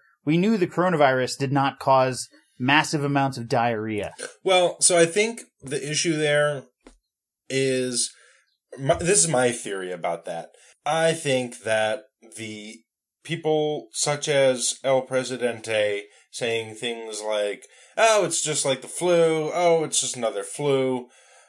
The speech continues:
Speaker 2: That made people think that it was like the flu. And a lot of times flu comes with diarrhea.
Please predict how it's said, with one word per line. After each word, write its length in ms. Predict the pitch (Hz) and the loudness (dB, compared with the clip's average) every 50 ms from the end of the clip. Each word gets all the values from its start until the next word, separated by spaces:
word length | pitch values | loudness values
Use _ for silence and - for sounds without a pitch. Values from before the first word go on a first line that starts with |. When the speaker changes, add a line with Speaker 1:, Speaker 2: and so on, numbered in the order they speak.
| _ _ _ _ _ _ _ _ _ 123 120 | _ _ _ _ _ _ _ _ _ -12 -4
Speaker 2:
That 240 | 143 143 143 139 147 | -2 0 0 0 -2
made 200 | 147 147 139 - | -4 -6 -6 -6
people 240 | 147 139 131 127 123 | -8 -6 -4 -6 -4
think 260 | 123 143 139 135 - | -4 -4 -4 -4 -2
that 140 | 143 131 127 | -2 0 0
it 140 | 131 117 - | -2 -4 -4
was 180 | 123 123 117 | -8 -2 2
like 180 | 127 127 123 120 | 2 2 2 0
the 60 | 117 | -8
flu. 480 | - - 135 135 135 139 143 143 143 - _ _ _ - | -8 -2 0 2 2 2 2 0 -4 -10 _ _ _ -6
And 280 | 120 117 117 117 120 _ _ - | -6 -6 -6 -6 -12 _ _ -6
a 60 | 127 123 | -4 2
lot 220 | 120 120 120 117 | 2 2 2 2
of 80 | 113 - | -4 -4
times 340 | 127 127 120 120 117 117 | -2 -2 -2 -2 -2 -6
flu 320 | - - 127 123 120 120 120 | -6 -6 -2 0 0 0 2
comes 280 | - 127 117 120 120 | 2 2 2 2 0
with 120 | 139 131 - | -2 0 2
diarrhea. 840 | 139 131 131 131 139 143 147 147 147 - - - 208 180 143 - | 4 4 4 4 4 2 0 0 0 -2 2 2 4 4 4 0